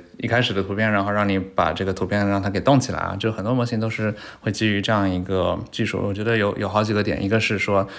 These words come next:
你把它 tokenize 之后，你可以利用像现在的 language model，你们的学到的很多这种技巧，把它给同样做生成 language 方式去生成视频，但以前是指，如果直接在视频的空间是做，是做不到，因为它的 dimension 太，维度太高，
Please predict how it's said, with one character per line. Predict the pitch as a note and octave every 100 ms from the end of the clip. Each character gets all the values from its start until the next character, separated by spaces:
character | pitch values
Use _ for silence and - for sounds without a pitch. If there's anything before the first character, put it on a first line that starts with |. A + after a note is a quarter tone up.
| -
你 | G#2
把 | F#2+
它 | G2
tokenize | C3+ C#3 A#2+ G#2
之 | A2
后， |
你 | G2+
可 | F#2 G#2+
以 | A#2+
利 | G2+ G#2
用 | G2 F#2+
像 | G#2+ G2
现 | - A2
在 | G2
的 | F#2 F2
language | G2 A#2 G2+
model， | F#2+ G2+ E2+ E2+ - -
你 | -
们 | F2 F2 F2+
的 | F#2 F#2
学 | - F#2+
到 | G2
的 | G#2+ F#2+
很 | F#2
多 | F2+ F#2+
这 | G2
种 | F#2
技 | F2+ A2+
巧， | - - -
把 | D#2+
它 | F2
给 | E2+ E2 - - -
同 | -
样 | G#2 A2+
做 | A#2+ A2
生 | C#3
成 | B2+ G2+
language | A#2 C#3+ G2
方 | G2+ F#2+
式 |
去 | F2 F#2
生 | -
成 | F2+ E2+
视 | -
频， | - - - - - - _
但 | - G2+ G2
以 |
前 | F#2+ G#2+ C3+
是 | C3+
指， | A2 A2
如 | G#2 A2+
果 | A#2
直 | - G2+
接 | B2+
在 | C3 G#2+
视 | G2 A#2
频 | F#2 F2
的 |
空 | F2+ G2
间 | G#2
是 | -
做， | - G2+
是 | G2+ F#2
做 | G#2+
不 | G2
到， | A2 G2
因 |
为 | G2
它 | F#2
的 | G2 F2 F2+ - _ _
dimension | G2 F2 F#2 F2+
太， | F2
维 | F2+
度 | F#2+
太 | F#2 D#2+
高， | C#2+ -